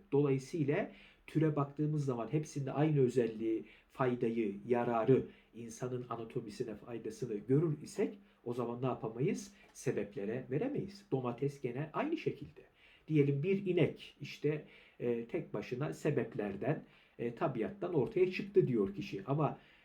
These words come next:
ineklere baktığımız zaman bütün ineklere, inek türüne, nevine baktığımız zaman bütün özellikler aynı.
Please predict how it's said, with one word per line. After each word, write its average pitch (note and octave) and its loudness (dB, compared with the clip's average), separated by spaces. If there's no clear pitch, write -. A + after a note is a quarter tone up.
ineklere D3 0
baktığımız D#3+ -2
zaman A2+ 0
bütün G3 -4
ineklere, G#2 -2
inek C#3 2
türüne, A2+ 0
nevine B2 4
baktığımız C#3 -2
zaman A#2+ -2
bütün A3+ -4
özellikler B2 2
aynı. C4 0